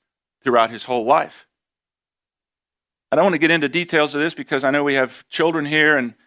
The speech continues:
some squeamish people, but, you know, I'll give you one example,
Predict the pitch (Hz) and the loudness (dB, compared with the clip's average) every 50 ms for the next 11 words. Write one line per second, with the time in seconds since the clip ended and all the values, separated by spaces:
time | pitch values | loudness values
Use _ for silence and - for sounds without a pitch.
0 | _ _ _ _ 123 120 - - 160 165 170 165 156 - - - 170 170 165 165 | _ _ _ _ -14 -12 -10 -4 -2 -2 0 0 -2 -4 -2 -4 -4 -2 0 0
1 | 156 147 131 139 127 123 - _ _ _ _ _ _ _ _ _ _ _ _ _ | -2 2 2 2 2 2 0 _ _ _ _ _ _ _ _ _ _ _ _ _
2 | - 175 196 208 233 240 247 226 170 175 175 175 170 143 120 131 123 107 107 - | 0 0 0 0 0 -4 -4 -2 0 0 2 2 0 -2 -2 -2 -2 -2 -4 -6
3 | 107 76 - | -12 -20 -20